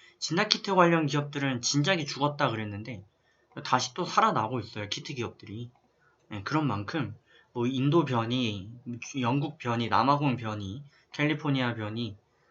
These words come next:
예, 뭐 브라질 변이 등등등등 엄청 많아요. 그죠? 한국에서도 사실은 변이가 있었을 수도 있고요.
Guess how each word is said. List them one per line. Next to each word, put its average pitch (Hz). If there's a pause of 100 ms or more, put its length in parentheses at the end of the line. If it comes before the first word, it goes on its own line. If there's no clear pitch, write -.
(240)
예, 110
뭐 104 (220)
브라질 131
변이 117
등등등등 170
엄청 180
많아요. 98 (400)
그죠? 131 (300)
한국에서도 175
사실은 147
변이가 117
있었을 117
수도 -
있고요. 107